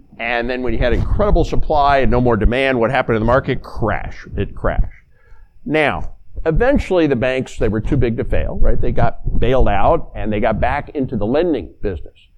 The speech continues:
But even though lending got cheap, it did get cheap, it never got easy. It never got easy.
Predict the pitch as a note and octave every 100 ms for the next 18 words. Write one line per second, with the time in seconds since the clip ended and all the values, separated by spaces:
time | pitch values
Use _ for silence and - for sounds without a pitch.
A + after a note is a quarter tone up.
0 | _ _ - - D#3+ D#3 C4+ D4+ C#4 A3+
1 | G3 G3 F3+ E3 F3 C#3 B2+ - - -
2 | G3+ C#3 - - D#3+ C#3+ - - - -
3 | - B3+ F4 C4 E3+ B2+ - - _ _
4 | _ _ _ - B2+ D#3 B3+ B3+ A3 D#3+
5 | A#2 -